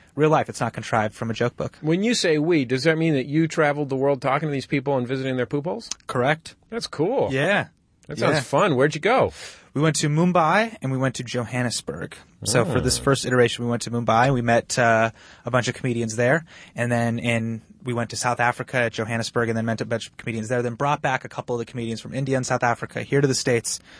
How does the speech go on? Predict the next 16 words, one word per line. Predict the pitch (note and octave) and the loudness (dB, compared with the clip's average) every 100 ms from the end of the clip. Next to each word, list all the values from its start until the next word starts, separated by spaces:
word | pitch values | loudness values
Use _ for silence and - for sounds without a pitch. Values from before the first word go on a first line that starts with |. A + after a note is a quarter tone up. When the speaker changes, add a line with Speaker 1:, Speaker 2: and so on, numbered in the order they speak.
| - - - | -20 -14 -14
Speaker 1:
to | |
perform, | - C3 - C3 B2+ B2 A#2+ A#2+ | -8 -8 -2 2 4 4 2 -2
you | B2+ | -4
know, | A2 | -2
with | A2 A#2+ | -2 0
me, | C#3 C#3 C3+ A#2 | 2 4 4 2
some | - A#2+ | -2 -2
of | |
my | A#2 | -2
friends, | A2+ A#2+ A2+ | 0 0 0
James | A2 A2 A2 | -2 -4 -2
Adomian, | A#2 C3 C3 B2 A#2+ A#2 A2+ | -2 0 0 0 0 -2 -4
Michelle | - A2+ | -4 -4
Buteau, | A#2 G#2+ B2+ A#2+ | -4 -4 -2 0
Nate | A#2 G#2+ | -2 -6
Bargatze. | - A2+ A#2 - C3 B2 | -6 -2 -2 -2 -4 -4